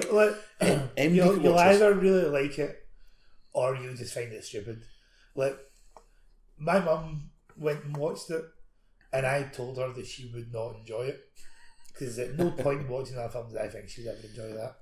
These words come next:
Speaker 2: Mm.
Speaker 1: And she came back and said that she enjoyed it.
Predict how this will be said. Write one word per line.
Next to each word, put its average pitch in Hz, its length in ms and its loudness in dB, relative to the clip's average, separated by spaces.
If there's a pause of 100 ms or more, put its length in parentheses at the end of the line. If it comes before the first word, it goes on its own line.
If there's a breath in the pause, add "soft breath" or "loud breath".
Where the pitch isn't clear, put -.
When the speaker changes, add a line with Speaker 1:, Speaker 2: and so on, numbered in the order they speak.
Speaker 2:
Mm. 85 140 -16 (760)
Speaker 1:
And 135 140 -8
she 143 160 -8
came 127 220 -10
back 117 340 -4
and 120 140 -14
said 117 380 -6 (840)
that 113 340 -8 (1160)
she 127 260 -12
enjoyed 139 360 -2
it. 156 140 -2